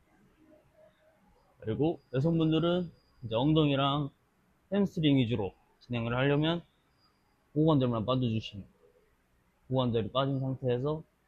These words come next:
상체를 숙여서 내 상체가 내 뒷다리를 눌러주는 느낌으로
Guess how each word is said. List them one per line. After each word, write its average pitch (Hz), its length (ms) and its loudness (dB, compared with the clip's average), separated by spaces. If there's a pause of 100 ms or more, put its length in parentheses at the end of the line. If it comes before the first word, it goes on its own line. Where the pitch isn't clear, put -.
(220)
상체를 156 520 4 (760)
숙여서 190 600 6 (840)
내 123 120 6
상체가 160 640 4 (640)
내 120 140 6
뒷다리를 156 720 8 (1400)
눌러주는 156 520 10
느낌으로 120 540 6